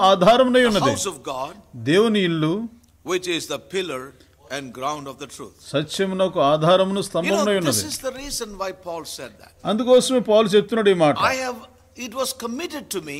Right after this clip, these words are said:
Speaker 1: ఇది నాకు అప్పగింపబడింది.
Speaker 2: I have committed this into your life or deposited in your
Speaker 1: నీ
Speaker 2: life.
Speaker 1: జీవితంలో అప్పగించాను,
Speaker 2: Now
Speaker 1: డిపాజిట్
Speaker 2: you need to
Speaker 1: చేశాను.
Speaker 2: deposit this into faithful men.
Speaker 1: నమ్మకమైన వారిలో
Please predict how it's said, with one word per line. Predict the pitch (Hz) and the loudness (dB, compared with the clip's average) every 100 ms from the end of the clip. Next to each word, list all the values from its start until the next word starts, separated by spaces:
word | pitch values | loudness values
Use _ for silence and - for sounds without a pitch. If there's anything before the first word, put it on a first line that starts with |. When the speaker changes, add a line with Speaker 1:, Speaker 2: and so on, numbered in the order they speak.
| 208 | -10
Speaker 1:
ఇది | 156 185 | -2 2
నాకు | 196 180 | 4 6
అప్పగింపబడింది. | 160 233 262 254 233 185 156 143 147 214 | 4 4 4 4 6 4 4 4 4 0
Speaker 2:
I | - 240 | -2 0
have | 277 240 | 0 -2
committed | 254 262 277 277 | -6 -6 -10 -12
this | 226 247 - _ _ | -10 -12 -12 _ _
into | - 311 285 220 | -12 -10 -10 -10
your | 170 139 | -8 -8
life | 120 120 175 - - | -10 -12 -14 -16 -8
or | 147 156 139 | -6 -6 -8
deposited | 170 - 214 277 240 220 214 - | -10 -6 -6 -4 -6 -12 -14 -12
in | 226 | -10
your | 226 139 | -4 0
Speaker 1:
నీ | 165 | 4
Speaker 2:
life. | 247 233 | 6 4
Speaker 1:
జీవితంలో | 190 190 190 180 151 | 2 0 -2 2 2
అప్పగించాను, | 123 208 214 175 170 170 | 2 -2 -2 0 0 0
Speaker 2:
Now | 208 | -2
Speaker 1:
డిపాజిట్ | 190 196 233 240 | 0 6 6 6
Speaker 2:
you | 196 | 4
need | 196 | 2
to | |
Speaker 1:
చేశాను. | - 165 170 | 2 0 0
Speaker 2:
deposit | 226 233 277 277 262 | -4 -4 -4 -4 -10
this | 233 262 - | -12 -12 -10
into | 247 233 220 | -10 -8 -8
faithful | - 226 - - 180 139 | -8 -8 -8 -10 -10 -6
men. | 202 294 247 302 127 | -4 -2 -4 -6 -2
Speaker 1:
నమ్మకమైన | 143 190 233 240 226 226 | 0 2 0 0 0 2
వారిలో | 220 214 220 233 | 6 6 6 2